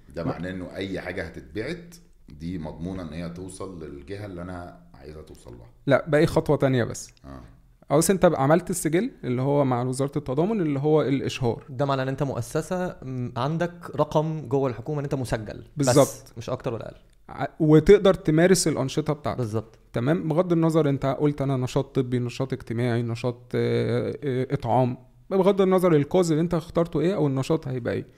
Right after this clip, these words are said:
Speaker 2: تاني خطوة هي دي أهم خطوة في القصة كلها، وهي هتجاوب على السؤال بتاعك، إن في حاجة اسمها ترخيص جمع مال. وهو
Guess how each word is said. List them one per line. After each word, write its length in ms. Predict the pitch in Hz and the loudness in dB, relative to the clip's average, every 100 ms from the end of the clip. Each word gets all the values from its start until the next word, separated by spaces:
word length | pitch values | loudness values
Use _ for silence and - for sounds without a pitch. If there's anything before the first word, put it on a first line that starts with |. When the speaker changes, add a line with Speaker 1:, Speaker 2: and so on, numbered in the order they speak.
| _ - - - - | _ -20 -20 -2 4
Speaker 2:
تاني 180 | 196 | 4
خطوة 360 | 202 214 202 185 | 4 4 6 4
هي 200 | 151 143 | 6 4
دي 320 | 147 170 - | 2 0 0
أهم 380 | 135 170 185 156 | 2 2 2 0
خطوة 300 | 151 160 156 | 0 -2 -2
في 80 | 139 | -4
القصة 380 | - 160 - 156 | -4 -4 -2 -2
كلها، 300 | 139 147 196 | 0 0 2
وهي 260 | 190 185 | 2 2
هتجاوب 300 | 143 151 160 | 2 2 2
على 120 | 143 | 0
السؤال 280 | 135 - 143 | -2 -2 -2
بتاعك، 340 | 156 151 180 - | -2 -4 -6 -6
إن 140 | 139 | -6
في 140 | 147 | -2
حاجة 100 | 156 | -2
اسمها 280 | 160 156 147 | -2 -2 -4
ترخيص 520 | 147 143 127 165 160 | -2 -6 -2 -2 0
جمع 260 | 139 135 117 | 0 0 -2
مال. 180 | 110 - _ _ _ _ - - - _ _ _ | -6 -12 _ _ _ _ -20 -20 -20 _ _ _
وهو 380 | 135 147 135 | 2 4 4